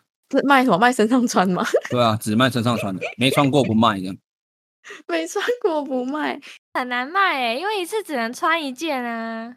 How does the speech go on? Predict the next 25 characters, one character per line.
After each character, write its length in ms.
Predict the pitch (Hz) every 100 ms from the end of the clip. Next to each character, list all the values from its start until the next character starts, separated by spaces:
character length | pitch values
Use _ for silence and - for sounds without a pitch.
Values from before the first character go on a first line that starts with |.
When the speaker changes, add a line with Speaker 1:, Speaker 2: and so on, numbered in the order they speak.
| _ _ _ _ _
Speaker 2:
排 120 | 117
队 300 | 120 160 156
啊。 280 | 151 156 147 _ _ _
Speaker 1:
你 100 | 240
可 60 | 359
以 80 | 392
套 260 | - 370 294
很 180 | 208 175
多 180 | 240
件 140 | 269 262
在 160 | 262
身 260 | 262 226 220
上 220 | - 254
啊。 140 | 196 185 262
诶， 160 | 359 415
我 100 | 196
脱 260 | - 349
了 120 | 349 202
一 20 |
件， 160 | 277 180
我 60 |
还 200 | 170 175
有 140 | 254 160
一 80 |
件。 240 | 151 185